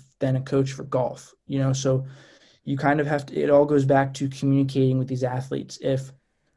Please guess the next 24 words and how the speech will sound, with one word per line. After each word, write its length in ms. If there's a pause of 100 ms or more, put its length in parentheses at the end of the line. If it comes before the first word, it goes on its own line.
(120)
the 80
basketball 540
team 440 (1400)
was 420
getting 400
beat 300
on 100
the 80
first 380
step 380 (840)
the 100
previous 400
season, 480
then 300
okay, 420 (140)
we 80
work 280
on 60
explosiveness. 840 (840)
If 480 (400)
the 80
football 440
team 380
had 480